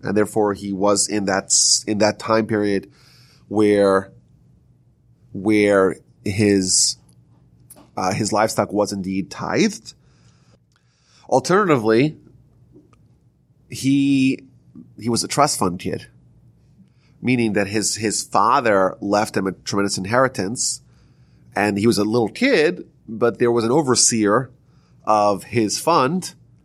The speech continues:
and that was still when the temple was extant, and that, uh, the overseer, the fiduciary that was hired to run his estate, would tithe for him. It's the second answer.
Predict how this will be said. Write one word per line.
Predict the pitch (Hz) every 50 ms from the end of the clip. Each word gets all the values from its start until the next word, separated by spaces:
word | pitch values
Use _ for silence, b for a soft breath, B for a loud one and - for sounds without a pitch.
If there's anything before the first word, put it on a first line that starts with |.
| b b b b b b _
and | 107 107
that | 117 117 123 123 - _ _ _ _ _ _ _
was | 85 104 107 101 -
still | - - 160 143 123
when | 107 113
the | 113
temple | 107 135 127 92 107 107
was | 104 104 95
extant, | 139 170 - - - - 98 202 214 - - - _ b b b b b b b b
and | - 107 107 95
that, | 117 117 117 120 123 123 - - - - _ _ _ _
uh, | 104 104 101
the | 98 -
overseer, | - 165 165 143 147 127 - - - 120 110 104 101 101 107 110 - b b b b b b b b b b b _ _ _ _ _ _ _ _ _ _ _ _ _
the | - 104 85 110 113 107 107 107 107 107 107 107 - - _ -
fiduciary | - 127 117 147 165 156 - - 123 117 113 107 98 95 98 98 101 107 113 - _ _
that | - 98 107 107 104 107
was | 110 107 -
hired | - 131 135 143 135 120 107 98 95 98 -
to | - 120
run | 101 101 110 113 113
his | 117 120 113 110
estate, | 117 107 - - 190 185 151 135 135 - - - b b b b b b b b _
would | - 98 110 117 104 - -
tithe | - 127 107 110 107 -
for | - - - 98 92
him. | 92 95 - - 185 - _ _ _ _ - _ _ _
It's | _ -
the | - -
second | - 101 95 98 85
answer. | 87 92 98 - 185 208 220 -